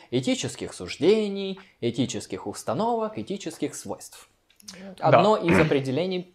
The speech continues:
Speaker 1: в принципе, рабочих.
Speaker 2: Ам, можно чуть, так сказать, нагляднее об этом сказать.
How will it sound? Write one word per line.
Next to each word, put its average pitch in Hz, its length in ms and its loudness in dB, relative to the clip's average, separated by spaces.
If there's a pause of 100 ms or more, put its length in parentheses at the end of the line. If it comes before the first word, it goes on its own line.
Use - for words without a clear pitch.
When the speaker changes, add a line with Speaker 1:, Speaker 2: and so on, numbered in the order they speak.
(160)
Speaker 1:
в - 40 -20
принципе, 220 340 -4
рабочих. - 480 -4 (400)
Speaker 2:
Ам, 123 580 4 (120)
можно 165 440 0 (380)
чуть, - 560 -6 (140)
так - 180 -2
сказать, 120 580 2
нагляднее 117 600 2 (120)
об 117 160 -2
этом 117 180 -4
сказать. 185 420 -4